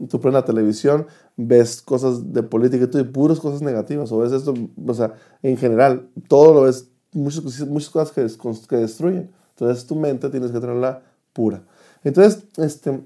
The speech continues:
quiero ir terminando esta parte, ¿no? Este, aquí, este, eh, tenemos un, una parte dos adicional que tú la puedes leer, es un, es un contenido complementario, pero bueno, este, em,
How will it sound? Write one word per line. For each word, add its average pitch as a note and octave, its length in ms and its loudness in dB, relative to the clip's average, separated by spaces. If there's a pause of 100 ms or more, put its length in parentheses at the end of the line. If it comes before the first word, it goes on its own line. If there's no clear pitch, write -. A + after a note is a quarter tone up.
quiero E3+ 160 4
ir F3 80 4
terminando D3 300 0
esta D3 180 -4
parte, C3+ 280 0
¿no? C3 220 -4
Este, - 220 -8
aquí, E3 400 -4 (1160)
este, A2 580 -4 (500)
eh, A2 560 2
tenemos C#3+ 300 4
un, D3+ 360 -2
una C#3+ 200 2
parte D3 200 -4
dos C#3+ 120 2
adicional B2 320 0
que C3 80 -2
tú B2 100 -14
la B2 160 0
puedes B2 200 0
leer, A#2 240 0
es A#2+ 80 -10
un, A2 200 -8
es - 120 -20
un - 40 -20
contenido A2+ 340 -4
complementario, A2+ 680 -4 (360)
pero A2+ 160 -2
bueno, A2+ 300 2 (240)
este, A#2+ 920 0
em, A2 280 -2